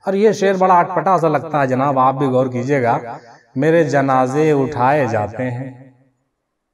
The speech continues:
मेरे कांधों पे लाए जाते हैं, कहां-कहां दफन हो रहा हूं मैं, हजार लाशों का एक जनाजा कहां-कहां दफन हो रहा है।"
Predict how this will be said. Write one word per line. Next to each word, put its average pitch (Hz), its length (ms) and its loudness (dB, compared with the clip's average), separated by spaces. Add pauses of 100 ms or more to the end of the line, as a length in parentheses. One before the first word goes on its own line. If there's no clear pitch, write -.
(580)
मेरे 151 280 0
कांधों 135 520 0
पे 131 180 -4
लाए 120 380 0
जाते 104 400 -6
हैं, 120 540 -12 (680)
कहां-कहां 143 760 -2
दफन 139 280 -2
हो 123 260 0
रहा 123 260 0
हूं 123 220 -2
मैं, 110 480 -8 (380)
हजार 151 460 2
लाशों 143 500 0
का 127 140 -2
एक 127 160 -2
जनाजा 117 540 -2
कहां-कहां 113 800 -10
दफन 131 280 -2
हो 95 160 -12
रहा 92 100 -18
है।" 87 180 -20